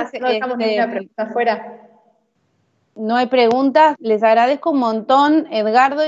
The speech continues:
Speaker 1: y fue un esfuerzo de producción enorme, eh, <laughs> poder mandarle a alguien. Edgardo está en Punta Indio,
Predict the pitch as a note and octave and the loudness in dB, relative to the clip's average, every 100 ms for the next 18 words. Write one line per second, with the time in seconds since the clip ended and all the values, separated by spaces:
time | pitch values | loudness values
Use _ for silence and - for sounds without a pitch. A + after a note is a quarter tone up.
0 | - G#3+ G3 G3+ A#3 A3+ A3+ B3 B3 B3 | -6 -10 -10 -10 -6 -6 -4 -4 -4 -2
1 | G#3+ G#3 F#3+ - A#3+ A#3+ A#3 A3+ A#3+ C4 | 0 0 -2 -4 -4 -2 0 2 2 0
2 | C4+ C#4+ - G#3 G3 G3 G#3+ - G#3+ F#3 | -6 -6 -8 -8 -6 -6 -8 -10 -10 -2
3 | G3+ G#3 A3+ A#3 G#3+ G#3+ A3+ A#3+ G#3+ A#3 | 0 2 0 0 0 2 2 2 2 2
4 | A#3+ C4+ A#3+ G3 G#3 A3+ - G#3 G#3 G3+ | 0 -4 -4 0 0 -2 -6 -10 -10 -6
5 | F#3+ F#3+ A3+ A#3+ C4 D4 | -4 -2 -6 -4 -2 -2